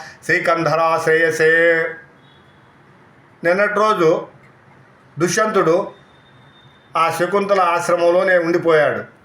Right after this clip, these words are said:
ఆమె ఆతిథ్యం స్వీకరిస్తూ ఉన్నాడు, కానీ కణవ మహర్షి రాలేదు. తదుపరి దుష్యంతుడు శకుంతలని ఏకాంతంగా అడిగేశాడు, "నిన్ను నేను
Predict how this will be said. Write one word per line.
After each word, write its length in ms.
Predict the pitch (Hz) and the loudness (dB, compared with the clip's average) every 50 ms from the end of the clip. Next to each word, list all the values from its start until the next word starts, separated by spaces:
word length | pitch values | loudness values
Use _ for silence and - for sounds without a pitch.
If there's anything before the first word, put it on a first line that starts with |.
| - - - - - _ _ _ _ _ _ _ _ _ _ _ _ _ _ _ _ _ - _ 147 | -20 -20 -20 -20 -20 _ _ _ _ _ _ _ _ _ _ _ _ _ _ _ _ _ -12 _ -4
ఆమె 160 | 156 170 165 | -2 -2 0
ఆతిథ్యం 500 | 165 170 180 185 196 196 185 170 180 175 | 0 0 0 0 -2 -2 0 0 -2 -2
స్వీకరిస్తూ 500 | - 147 170 160 175 170 160 - - 175 | 0 -2 -2 -2 -2 -2 -4 -4 -2 -2
ఉన్నాడు, 340 | 160 160 165 165 156 147 135 | -2 -2 0 0 0 0 -2
కానీ 280 | 131 135 156 180 190 196 | -2 -2 -4 -4 -4 -4
కణవ 260 | 170 170 175 185 185 | -4 -2 -2 -2 0
మహర్షి 380 | 180 170 165 170 165 - - 156 | 0 0 -2 -2 -2 -4 -4 -2
రాలేదు. 440 | 147 147 147 143 143 131 - 98 - - _ _ _ _ _ _ _ _ _ _ _ _ _ _ - 147 | -2 -2 -2 -2 -4 -6 -8 -10 -14 -20 _ _ _ _ _ _ _ _ _ _ _ _ _ _ -4 -4
తదుపరి 380 | 156 165 165 - 147 135 135 131 - - _ _ _ _ _ _ _ _ _ _ _ _ _ _ - | -2 -2 -2 -2 -2 -4 -4 -6 -14 -18 _ _ _ _ _ _ _ _ _ _ _ _ _ _ -6
దుష్యంతుడు 840 | 156 196 196 196 233 240 240 233 233 220 196 156 151 170 196 - - - - _ _ _ _ - - | -4 -4 -4 -2 -2 -2 -2 -2 -2 -2 -2 0 0 0 0 -2 -6 -14 -20 _ _ _ _ -10 -6
శకుంతలని 580 | 175 180 180 208 233 226 202 220 208 196 190 175 | -4 -2 -2 -2 -2 -2 -2 -2 -2 -2 -2 0
ఏకాంతంగా 640 | 160 175 180 180 180 185 185 180 185 185 185 185 180 | 0 0 0 0 0 -2 -2 -2 -2 -2 0 0 -2
అడిగేశాడు, 580 | 160 143 151 151 165 165 151 - 135 127 - 98 - - - _ _ _ _ _ _ _ _ _ _ _ _ _ _ - | -2 -2 -2 -2 0 -2 0 0 -2 -4 -4 -6 -12 -16 -20 _ _ _ _ _ _ _ _ _ _ _ _ _ _ -4
"నిన్ను 220 | 135 170 196 208 | -2 -2 0 0
నేను 500 | 208 190 180 180 180 196 233 233 - - | 0 0 0 0 0 0 -2 -4 -6 -10